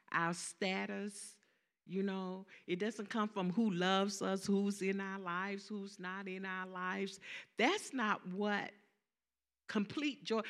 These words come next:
Oh, we can get some happiness from this world.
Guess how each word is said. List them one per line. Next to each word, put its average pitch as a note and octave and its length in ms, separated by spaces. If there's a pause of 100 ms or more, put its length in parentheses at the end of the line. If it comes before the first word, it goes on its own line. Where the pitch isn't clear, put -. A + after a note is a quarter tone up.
(140)
Oh, C4 160
we D4 200
can B3 140
get G#3+ 180
some D3+ 200
happiness E3+ 760
from D#3 320
this D3+ 200
world. D3 540